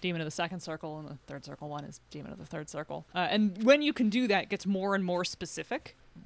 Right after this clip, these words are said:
Like, uh, you cannot call on third circle demons any day of the week. You have to cast that spell during cal-, calibration. The five reset days between the end of the previous year and the start of the new year.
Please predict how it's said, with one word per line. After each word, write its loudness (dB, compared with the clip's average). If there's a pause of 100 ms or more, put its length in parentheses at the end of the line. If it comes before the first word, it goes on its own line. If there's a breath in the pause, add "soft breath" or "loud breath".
(120)
Like, 4
uh, 4
you 0
cannot 2
call 4
on 0
third -2
circle -2
demons -6 (440)
any 4
day 2
of 0
the -4
week. -8
You 0
have 4
to -6
cast -6
that -8
spell -4
during -6
cal-, -8
calibration. 2 (300 soft breath)
The -4
five 4
reset 2
days 2 (180)
between -4
the -2
end 2
of -2
the -4
previous -4
year -4
and -10
the -10
start -6
of -6
the -6
new -6
year. -4